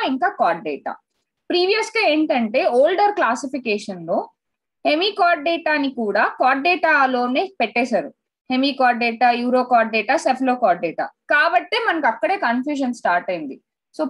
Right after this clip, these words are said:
previous గా old classification, మీరు ఏదైనా ఓల్డ్ బయాలజీ రిలేటెడ్ బుక్స్ చూస్తే మీకు hemichordata, cephalochordata, urochordata అవి మూడు కూడా ఒకే chordata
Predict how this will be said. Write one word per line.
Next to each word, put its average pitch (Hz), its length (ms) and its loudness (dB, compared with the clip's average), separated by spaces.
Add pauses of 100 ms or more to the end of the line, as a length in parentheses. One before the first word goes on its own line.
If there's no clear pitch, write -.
previous 359 460 0
గా 285 80 0 (220)
old 330 340 4
classification, 240 760 -4 (240)
మీరు 277 140 2
ఏదైనా 311 240 0 (200)
ఓల్డ్ 381 340 4
బయాలజీ 302 560 0
రిలేటెడ్ 277 460 2
బుక్స్ 226 280 -8
చూస్తే 208 380 -6 (380)
మీకు 302 240 -2
hemichordata, 330 760 0 (100)
cephalochordata, 277 880 0 (160)
urochordata 175 720 0 (480)
అవి 320 180 0 (140)
మూడు 370 320 2 (160)
కూడా 247 260 0 (300)
ఒకే 440 240 -2 (600)
chordata 349 440 0